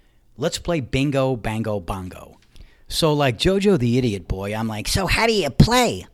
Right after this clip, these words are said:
Okay, it's three points per hole. One point is for the first person to hit the green. That's a bingo.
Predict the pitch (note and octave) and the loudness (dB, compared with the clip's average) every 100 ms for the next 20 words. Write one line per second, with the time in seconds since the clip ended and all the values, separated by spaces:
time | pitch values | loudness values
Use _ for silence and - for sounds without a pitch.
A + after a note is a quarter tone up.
0 | - - B2 - - _ _ _ - B2 | -6 -4 -2 -4 -10 _ _ _ -8 -6
1 | - - G3+ G#3+ - D3 A#2+ - G2 E2 | -4 2 4 4 4 4 2 0 -4 -4
2 | - - - _ _ _ _ _ _ - | -8 -10 -20 _ _ _ _ _ _ -20
3 | _ A2 D#3+ A3 - C3 A2 G#2+ - _ | _ 4 6 6 6 2 0 -2 -6 _
4 | _ _ A#2 - A#2+ A2 - E3+ E3+ - | _ _ -4 -2 -2 -4 0 4 4 4
5 | - C3+ - G#2+ G2+ - A#2+ A2 F2+ G2 | 2 2 0 -2 -2 -2 -2 -4 -6 -4
6 | G2+ C#2 - _ _ - C3 - G2+ G#2+ | -6 -8 -20 _ _ -2 2 2 0 -2
7 | F2+ - | -2 -10